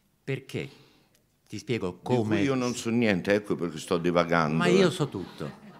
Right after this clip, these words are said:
Speaker 1: Eh, il personaggio, cioè l'attore, e tu ne hai parlato anche ieri sera, malgrado tu non sappia nulla di Pirandello,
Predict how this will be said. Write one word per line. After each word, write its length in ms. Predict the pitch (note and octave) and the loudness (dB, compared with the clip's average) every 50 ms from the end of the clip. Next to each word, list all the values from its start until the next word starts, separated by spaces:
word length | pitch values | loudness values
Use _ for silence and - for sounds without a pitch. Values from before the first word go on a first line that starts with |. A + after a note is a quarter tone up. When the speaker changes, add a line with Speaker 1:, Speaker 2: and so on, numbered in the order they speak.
| - - - - - - - - - - _ _ _ _ _ _ _ _ - - | -20 -20 -20 -20 -20 -20 -20 -20 -20 -20 _ _ _ _ _ _ _ _ -20 -12
Speaker 1:
Eh, 520 | - - A#2 A#2+ A#2+ B2 B2 A#2+ B2 A#2+ A#2 A#2+ A#2+ - - - | -8 -4 -2 -2 -2 -2 -2 -4 -4 -6 -6 -8 -10 -14 -12 -8
il 200 | - D#3 D#3 D3+ | -4 -2 -2 -2
personaggio, 1040 | - - D3 D3+ B2+ A#2+ - - C3 A#2+ A2+ F#2+ D2 C#2 C#2 - - - - C2 - - _ _ _ _ | -2 0 0 0 0 -2 -6 -6 -6 -4 -4 -4 -6 -6 -8 -12 -16 -16 -16 -16 -18 -20 _ _ _ _
cioè 180 | - - B2 G#2 | -6 -4 -4 -2
l'attore, 720 | F#2+ A#2+ C3 C3 - - - D#3 C3 A2 F2+ D#2 D2 C#2+ - - _ _ _ _ _ _ _ _ _ _ | -2 -2 -6 -6 -6 -2 0 0 0 0 -2 -6 -8 -12 -14 -18 _ _ _ _ _ _ _ _ _ _
e 160 | - F2+ F#2 | -16 -14 -12
tu 160 | - A2+ A2+ | -8 -8 -6
ne 160 | G#2 F2 E2+ E2+ | -6 -4 -6 -6
hai 120 | F2 F2 | -6 -8
parlato 600 | - - F#2+ - F2+ F#2 F2+ E2 C#2+ - - D#2 | -8 -8 -10 -8 -6 -6 -6 -8 -8 -10 -10 -10
anche 280 | D#2 D2+ D2 D2 D2 D#2 | -10 -10 -10 -12 -14 -14
ieri 240 | C#2+ C#2+ C#2+ D2 | -14 -14 -14 -14
sera, 280 | C#2+ - F#2 F2 E2+ F2 | -14 -14 -12 -12 -12 -12
malgrado 520 | C#2+ C#2 C#2+ D2 D2 D2+ E2 E2 D2+ D2+ | -12 -14 -14 -14 -14 -12 -14 -14 -14 -16
tu 120 | D2 - D#2 | -20 -20 -20
non 140 | D2 D2 C#2+ | -20 -20 -18
sappia 300 | - E2+ D#2+ - E2+ E2 | -18 -18 -16 -14 -14 -14
nulla 260 | F2 F#2 F#2+ F2+ E2+ | -14 -14 -14 -14 -14
di 80 | E2+ | -16
Pirandello, 600 | E2+ - D#2+ D#2 D#2+ D#2+ D2+ E2 D2+ D2 D#2 F2 | -16 -16 -16 -16 -16 -16 -16 -16 -16 -16 -18 -20